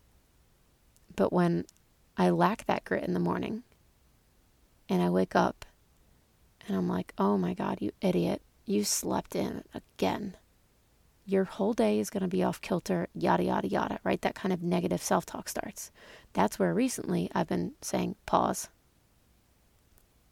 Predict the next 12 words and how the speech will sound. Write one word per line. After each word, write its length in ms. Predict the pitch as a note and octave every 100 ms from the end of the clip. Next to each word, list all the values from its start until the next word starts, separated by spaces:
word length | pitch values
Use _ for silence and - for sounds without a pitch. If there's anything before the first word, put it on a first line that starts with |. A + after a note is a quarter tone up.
| _ _ _ _ _ _ _ _ _ -
Yes, 540 | G3 F3+ F3+ - - -
you 140 | - F3+
lacked 320 | E3+ E3 -
grit 160 | - -
this 180 | G#3+
morning. 300 | - F3+ F3+ A3+ _ _ _ _ _ _ -
Maybe 260 | F#3 F3+
you 120 | G3 G3
set 320 | - F#3 -
an 140 | F3+
inappropriate 500 | F3 E3 E3+ E3+ -
alarm." 480 | F3+ G3 G#3+ G#3 G#3